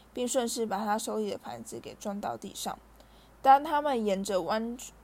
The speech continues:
蜒曲折的巷道走向明亮的阳光时，他尖锐的叫骂声还一直在后方穷追不舍。哈利看到远方出现一栋相当眼熟的雪白大理石建筑，古灵阁银行。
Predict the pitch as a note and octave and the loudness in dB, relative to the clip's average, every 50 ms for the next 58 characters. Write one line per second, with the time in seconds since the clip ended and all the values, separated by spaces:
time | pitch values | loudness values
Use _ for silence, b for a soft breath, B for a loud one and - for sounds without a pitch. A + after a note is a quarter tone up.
0 | - - G3+ G3 F3 E3 F3+ G3+ G3+ - - B3 B3 - A3 - - - E3 - | -10 -2 0 2 2 0 0 -6 -8 -8 -6 -6 -4 -2 -2 -2 -2 -2 -4 -4
1 | - A3+ G3 G#3 - F#3+ F#3 - - - - - - - A#3+ A3 G#3 F#3+ - - | -4 -4 -6 -4 -2 -4 -4 -4 -6 -12 -14 -12 -10 -6 -4 -4 -4 -6 -8 -6
2 | G#3+ A3 G#3+ G3+ - - - - - - - G#3+ G#3+ A3+ - - - - - - | -6 -4 -4 -4 -4 -6 -6 -10 -8 -4 -2 -2 -2 -2 -6 -8 -10 -10 -14 -16
3 | - B B B B B B B - B3 C4 C4 - C#4+ D4 D#4 D4+ C#4 A3 G3 | -20 B B B B B B B 2 2 2 4 4 2 2 4 2 4 4 2
4 | G3 - G#3+ G3+ G#3 G#3 G#3+ G3 F#3 F#3 G#3+ - - G#3 G3+ G#3 G#3+ - - G3+ | 0 2 2 2 4 4 4 2 2 2 -2 -4 -4 -4 -2 -2 -4 -4 -4 -6
5 | - - - F#3+ G3 - - - - G#3 G3+ F#3+ G3+ - - G#3 G3+ - - - | -6 -6 -6 -10 -10 -12 -12 -6 0 0 0 0 0 -2 -4 -4 -4 -4 -6 -8
6 | - - G3 G3 G3+ A3+ - B B B B B B - - A3+ G3+ G3+ G#3 A#3+ | -6 -6 -6 -6 -6 -8 -12 B B B B B B -10 -6 -4 -4 -2 -2 -2
7 | B3+ C4 C#4 F4 C4 A#3 - - - - - - - - - - - - - B | 0 0 -2 -2 -4 -6 -6 -8 -10 -10 -14 -20 -20 -20 -20 -20 -20 -20 -20 B
8 | B B B B - C4+ C#4+ D4+ D4 C#4+ D4 B3+ B3+ B3+ A#3+ G#3+ D#3+ - - A3 | B B B B 2 2 2 2 2 0 0 2 2 2 2 2 0 -2 -4 -4
9 | G#3+ A3+ A3+ B3 A#3 A#3+ C4 A#3 G#3 - F2+ F#3 G3+ - A3+ G#3+ A3 - C4 A#3 | -4 -4 -6 -6 -8 -8 -8 -8 -8 -8 -10 -10 -6 -4 -4 -4 -4 -4 -6 -6
10 | B3 C4 B3+ C4+ C4 A3 - A3 A#3+ G3+ - - - A3 - - - - - - | -2 -2 -2 -2 -2 -4 -8 -8 -10 -10 -8 -6 -6 -6 -6 -8 -8 -6 -4 -2
11 | - - - A3 G#3+ G3 - - - - - - - - - F#3+ - - - - | -2 0 2 2 2 2 2 -2 -6 -10 -10 -10 -12 -12 -10 -10 -10 -10 -12 -18
12 | - - - - B B B B B B B B - G#3 G3 F3+ F#3 F3+ F#3+ G3+ | -20 -20 -20 -20 B B B B B B B B -4 -2 -2 -2 -2 -4 -4 -2
13 | G3+ G3+ G3 F#3 - - F#3+ G3+ A3+ A#3 G#3+ - - | 2 4 4 4 2 0 -6 -8 -8 -6 -8 -8 -10